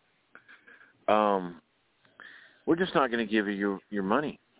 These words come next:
Money was taken out of Georgia. It gets fumbled with by the feds,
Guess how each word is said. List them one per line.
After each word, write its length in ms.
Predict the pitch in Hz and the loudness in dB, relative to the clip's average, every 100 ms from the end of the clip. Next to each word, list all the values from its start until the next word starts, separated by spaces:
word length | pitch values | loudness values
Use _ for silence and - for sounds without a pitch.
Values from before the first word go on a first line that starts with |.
| _ _ _ _ _ _ _ _ - - - - | _ _ _ _ _ _ _ _ -20 -20 -10 0
Money 200 | 123 117 | 2 2
was 140 | 107 | 0
taken 280 | - 123 123 | 2 2 4
out 160 | 117 117 | 2 2
of 100 | 107 | 0
Georgia. 600 | 107 98 95 95 92 90 | 0 0 0 -2 -2 -4
It 160 | - 82 | -12 -8
gets 180 | 92 - - | -8 -6 0
fumbled 280 | 117 107 | 2 2
with 240 | 92 95 98 - _ _ - - - | 2 2 2 -2 _ _ -20 -16 0
by 160 | 104 107 | 2 2
the 140 | 110 | 0
feds, 380 | - 92 92 | 0 2 2